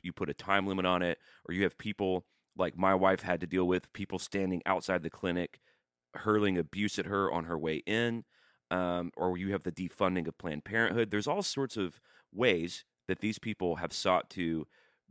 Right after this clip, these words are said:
destroy the fabric of clean, safe access to abortions. Now, <clears throat> there's, there's a case to be made that keeping women in this position keeps them shackled into poverty. It keeps a cycle of poverty alive.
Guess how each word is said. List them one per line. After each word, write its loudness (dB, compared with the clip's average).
destroy 4
the -2
fabric 2
of 2
clean, 0
safe -2
access -6
to -8
abortions. -4
Now, 2
<clears throat> -4
there's, 4
there's 0
a -2
case -2
to -6
be 2
made 2
that 2
keeping -2
women 2
in 4
this 2
position 0
keeps -6
them -2
shackled 2
into -2
poverty. 2
It 2
keeps -2
a 2
cycle 2
of -2
poverty 0
alive. -6